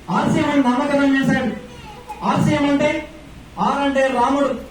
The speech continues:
రామ. ఎలా ఉంటుంది పరిపాలన? ధర్మ పరిపాలన ఉంటుంది. సి క్రైస్తవ, ప్రేమతో మాట్లాడు, ప్రేమతో వ్యవహరించని చెప్తుంది.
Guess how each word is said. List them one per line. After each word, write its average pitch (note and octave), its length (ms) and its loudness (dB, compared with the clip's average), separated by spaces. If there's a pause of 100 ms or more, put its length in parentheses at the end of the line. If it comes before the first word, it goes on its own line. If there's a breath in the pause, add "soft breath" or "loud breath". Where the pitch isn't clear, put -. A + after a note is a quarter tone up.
రామ. B3 460 -2 (480)
ఎలా C4 120 0
ఉంటుంది C#4+ 300 -2
పరిపాలన? C#4 680 0 (240)
ధర్మ F3+ 280 4
పరిపాలన F3+ 460 2
ఉంటుంది. D#3+ 420 -2 (1300)
సి E4 380 0 (580)
క్రైస్తవ, D#3 560 0 (1400)
ప్రేమతో C#4+ 500 2
మాట్లాడు, C4+ 380 2
ప్రేమతో C4+ 680 2
వ్యవహరించని C4+ 580 2
చెప్తుంది. C4 340 -2